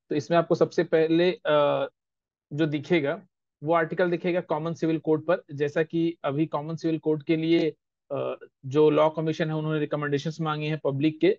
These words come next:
तो उस पे कई तरह के आर्टिकल्स आ रहे हैं, ये अभी ये आते रहेंगे। Uh, अभी हम लोग वेट करेंगे कि क्या इस पर आगे बात आगे जाती है या किस तरह से चीजें आगे बढ़ती है।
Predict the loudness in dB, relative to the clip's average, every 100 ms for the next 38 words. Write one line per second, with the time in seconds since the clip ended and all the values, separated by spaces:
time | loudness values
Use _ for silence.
0 | _ -6 -4 -4 0 0 2 2 2 2
1 | 2 2 0 -4 -4 -4 -6 -4 -2 -2
2 | -2 -6 -10 -4 0 2 4 2 2 -2
3 | 0 0 0 -4 -6 -8 _ _ _ _
4 | -4 -2 -2 0 0 2 2 2 0 0
5 | 0 0 -2 -2 -4 -2 0 0 -4 -2
6 | -2 0 -4 -6 -8 -4 -4 -6 -16 -8
7 | -4 -2 0 0 0 -2 0 0 -2 -4
8 | -8 -4 -4 -4 -8 -2 -2 0 -2 -4
9 | -6 -4 -4